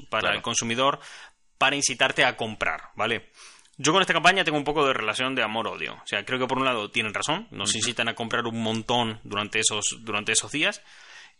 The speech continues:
Speaker 1: Eh, por otro lado, veo que está bien y creo que es por lo que cuaja el Black Friday, porque te ofrece soluciones. O sea, he visto durante los últimos años, sobre todo a raíz de la cuenta de Instagram, de ver gente
Speaker 2: Sí.
Speaker 1: que se dedica al coleccionismo y demás, que bueno, si a ti te gustan los juguetes antiguos, el coleccionismo, la cultura pop,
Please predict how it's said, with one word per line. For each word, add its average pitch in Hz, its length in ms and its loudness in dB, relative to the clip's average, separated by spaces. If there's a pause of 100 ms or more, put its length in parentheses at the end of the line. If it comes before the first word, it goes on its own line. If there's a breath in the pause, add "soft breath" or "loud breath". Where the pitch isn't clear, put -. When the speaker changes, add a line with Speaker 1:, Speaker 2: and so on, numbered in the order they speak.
Speaker 1:
Eh, 135 580 4
por 135 160 2
otro 160 240 2
lado, 180 540 0
veo 147 260 4
que 147 80 -2
está 143 160 0
bien 165 160 0
y 156 60 -8
creo 143 200 -2
que 135 80 0
es 143 120 -2
por 120 180 -4
lo 110 100 -4
que 117 120 -6
cuaja 143 320 2
el 107 60 -4
Black 110 200 -4
Friday, 95 340 -2
porque 110 300 -8
te 117 180 0
ofrece 131 440 0
soluciones. 107 580 -2 (300 loud breath)
O - 80 -20
sea, 117 180 2
he 123 60 0
visto 156 280 0
durante 135 240 0
los 123 140 0
últimos 143 300 -2
años, 156 240 0
sobre 110 160 -4
todo 123 120 0
a 120 40 2
raíz 120 220 2
de 110 100 -2
la 101 100 -2
cuenta 110 240 -2
de 117 80 0
Instagram, 98 400 -6
de 95 80 -8
ver 104 140 -2
gente 123 180 -2
Speaker 2:
Sí. - 40 -2
Speaker 1:
que 110 40 -4
se 120 100 -2
dedica 113 180 0
al 107 40 -2
coleccionismo 110 640 -4
y - 20 -2
demás, 123 380 -2 (380 loud breath)
que - 80 -4
bueno, 104 180 -2
si - 120 -8
a - 20 -14
ti 110 100 -4
te 117 80 -2
gustan 90 500 -4
los 95 120 -10
juguetes 104 280 -6
antiguos, 120 300 -2
el 98 60 -8
coleccionismo, 117 500 -2
la - 100 -4
cultura 120 360 -2
pop, 147 240 0